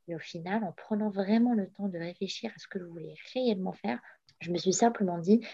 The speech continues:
Si on enlève la raison, si on, si on, si on oublie le fait que tu aies fait des études, que tu sois arrivée en France pour faire des études, que tu aies fait ta première école d'ingé, la deuxième, que tu aies travaillé, si on oublie, on enlève tout ça. Si on enlève le fait que tu dois payer un loyer, que tu dois manger,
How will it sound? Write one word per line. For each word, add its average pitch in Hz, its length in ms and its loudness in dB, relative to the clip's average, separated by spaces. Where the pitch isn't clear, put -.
Si 220 100 10
on 196 120 12
enlève 196 220 12
la 185 100 10
raison, 165 260 4
si - 120 -8
on, 170 200 -8
si - 160 2
on, 190 200 4
si - 120 0
on 190 100 10
oublie 226 380 10
le 220 120 6
fait 202 400 2
que 175 100 -18
tu - 100 -14
aies 156 40 -4
fait - 180 0
des 160 240 -4
études, 208 340 2
que - 80 -16
tu 160 80 -8
sois - 180 -10
arrivée 160 220 -14
en - 140 -16
France 202 260 -4
pour - 180 -16
faire - 140 -12
des - 180 -16
études, 214 360 -4
que - 120 -20
tu - 120 -16
aies - 80 -20
fait - 120 -12
ta 185 80 -4
première 190 300 0
école 185 220 -2
d'ingé, 175 400 0
la 185 160 6
deuxième, 180 420 0
que 165 100 -18
tu - 140 -14
aies - 40 -16
travaillé, 180 280 -2
si - 120 -6
on 170 100 -2
oublie, 165 260 -10
on 180 160 0
enlève 240 280 2
tout 160 120 -16
ça. - 120 -18
Si - 100 -4
on 170 140 -2
enlève 175 360 2
le 156 60 -10
fait 180 240 0
que - 120 -18
tu - 100 -20
dois 165 80 -2
payer 196 400 0
un 185 80 -2
loyer, 180 400 6
que 214 120 -8
tu 208 120 -8
dois 196 200 8
manger, 180 500 8